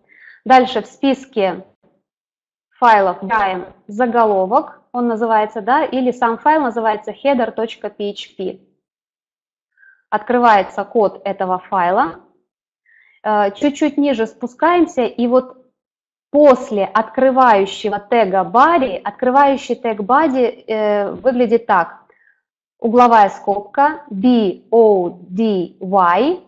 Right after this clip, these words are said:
body, да, body от, от, это слово тело, да. Ну, здесь могут быть какие-то еще какие-то штучки. В общем, закрывающая скобка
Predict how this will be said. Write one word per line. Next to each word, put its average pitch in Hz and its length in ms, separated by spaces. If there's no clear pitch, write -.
body, 202 540
да, 226 240
body 196 340
от, - 420
от, 196 280
это 202 240
слово 202 280
тело, 185 360
да. 262 220
Ну, 302 80
здесь 269 160
могут 214 220
быть 208 120
какие-то 208 380
еще 185 440
какие-то 185 340
штучки. 359 380
В 247 100
общем, 226 200
закрывающая 233 720
скобка 359 640